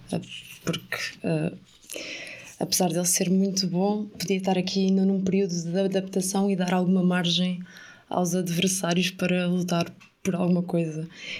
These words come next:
E ele tirou um bocadinho a emoção ao terreno adriático quando resolveu logo, ah, na etapa que ganhou e resolveu logo a geral e todos nós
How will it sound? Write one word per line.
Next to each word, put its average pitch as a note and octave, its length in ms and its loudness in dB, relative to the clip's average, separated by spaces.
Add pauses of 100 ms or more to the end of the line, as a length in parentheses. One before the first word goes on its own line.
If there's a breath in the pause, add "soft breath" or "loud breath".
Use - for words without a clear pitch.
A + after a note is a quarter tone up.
(100)
E F3 280 2
ele F#3 120 2
tirou F#3 240 2
um F3+ 40 2
bocadinho F3+ 360 0
a - 20 4
emoção F#3 380 2
ao F3+ 80 0
terreno F#3 340 2
adriático F3+ 600 -2 (120)
quando F3+ 220 2
resolveu F3 500 0
logo, E3+ 560 0 (720)
ah, F3 360 2
na F3 220 2
etapa F3 380 0
que - 240 -6
ganhou F3 460 0 (380 loud breath)
e F3 80 0
resolveu E3+ 340 0
logo E3+ 200 -2
a F3+ 60 2
geral F3 320 0
e F#3+ 120 2
todos F3 280 -2
nós E3 320 -2